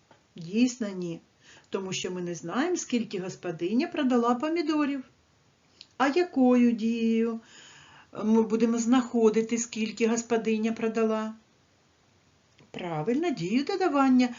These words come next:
адже це перша проста задача на знаходження суми. Працюємо усно, задачу в зошит не записуємо.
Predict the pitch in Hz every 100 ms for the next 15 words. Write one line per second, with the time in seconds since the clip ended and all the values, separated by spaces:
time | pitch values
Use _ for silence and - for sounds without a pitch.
0 | - 214 220 214 247 - - 277 - 294
1 | 175 - - 185 247 240 - 202 180 180
2 | 240 359 - 247 226 240 247 339 359 359
3 | 349 349 - _ _ - - - 320 294
4 | 269 262 240 - _ _ _ _ _ -
5 | - - - 269 247 - 247 190 175 185
6 | - 247 190 - 302 339 349 _ _ _
7 | _ _ _ _ _ _ _ _ - -
8 | _ _ _ _ _ 175 233 220 208 226
9 | 349 262 226 - 208 233 240 330 330 302
10 | - 262 247 240 240